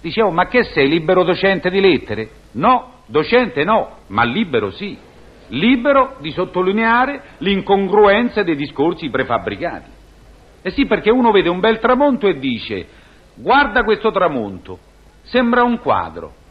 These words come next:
Poi magari vede un quadro con un tramonto e dice, "Ah,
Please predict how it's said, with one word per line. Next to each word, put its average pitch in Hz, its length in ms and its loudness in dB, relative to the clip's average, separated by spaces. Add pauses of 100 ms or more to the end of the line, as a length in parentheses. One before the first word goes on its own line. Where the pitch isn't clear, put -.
(500)
Poi 254 140 0
magari 202 280 2
vede 175 160 -2
un 170 140 -4
quadro 165 360 2
con 147 140 -2
un 175 100 -4
tramonto 226 440 0
e 160 80 -4
dice, 139 460 -4 (360)
"Ah, 160 200 2